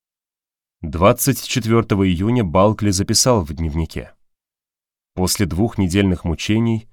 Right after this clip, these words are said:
ушёл из жизни мистер Генри Козенс, гардемарин».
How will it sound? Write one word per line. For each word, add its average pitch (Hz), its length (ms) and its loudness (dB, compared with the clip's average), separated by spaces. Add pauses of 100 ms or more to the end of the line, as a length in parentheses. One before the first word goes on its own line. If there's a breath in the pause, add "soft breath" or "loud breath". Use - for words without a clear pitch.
(400)
ушёл 123 440 2
из 120 200 0
жизни 110 500 0
мистер 110 480 2
Генри 92 360 0
Козенс, - 760 -8 (160)
гардемарин». 80 720 -2